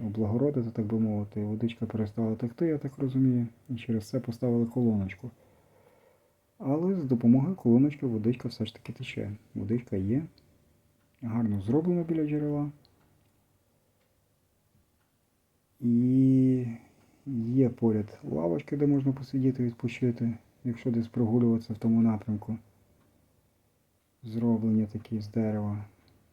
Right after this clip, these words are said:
Дуже гарно зроблено.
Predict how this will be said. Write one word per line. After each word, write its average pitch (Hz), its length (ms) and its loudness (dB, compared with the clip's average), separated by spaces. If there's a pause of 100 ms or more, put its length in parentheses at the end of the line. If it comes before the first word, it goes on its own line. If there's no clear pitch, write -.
(1200)
Дуже 117 260 -4
гарно 160 360 -4
зроблено. 135 500 -4